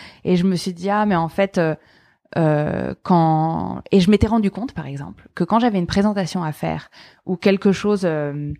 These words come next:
où j'étais en situation de, de, de pouvoir ou de, ou de puissance, euh, je m'habillais toujours de manière hyper féminine. Comme pour compenser. Comme pour dire, enfin, c'est ce qu'elle raconte dans le bouquin et je m'étais rendu compte que ça s'appliquait complètement à moi. C'est-à-dire que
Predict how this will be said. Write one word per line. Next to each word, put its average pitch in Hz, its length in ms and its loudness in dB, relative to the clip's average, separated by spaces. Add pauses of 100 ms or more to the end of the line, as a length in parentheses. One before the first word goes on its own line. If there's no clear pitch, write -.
(260)
où 190 100 -2
j'étais 180 200 4
en 180 80 6
situation 175 580 0
de, 147 280 -2
de, 143 360 -8
de 147 140 -8
pouvoir 180 800 2
ou 170 100 -6
de, 143 480 -4 (800)
ou 180 120 -10
de 160 100 0
puissance, - 760 0 (720)
euh, 156 460 0
je 160 100 -4
m'habillais 175 260 2
toujours 214 220 -2
de 208 40 2
manière 170 260 0
hyper 196 260 0
féminine. 156 480 -8 (1400)
Comme 226 160 4
pour 208 160 -2
compenser. 165 400 -4 (460)
Comme 185 180 -4
pour 185 160 -6
dire, 208 340 0 (180)
enfin, 165 140 -8
c'est - 100 0
ce 175 60 -4
qu'elle 202 140 4
raconte 196 260 2
dans 202 100 4
le 185 60 0
bouquin 269 200 0
et - 20 2
je 190 80 0
m'étais 175 160 2
rendu 175 180 0
compte 254 160 -2
que 190 80 0
ça 180 100 0
s'appliquait 185 420 0
complètement 240 460 0
à 202 60 0
moi. 170 220 -4
C'est-à-dire 170 280 -8
que 170 200 -4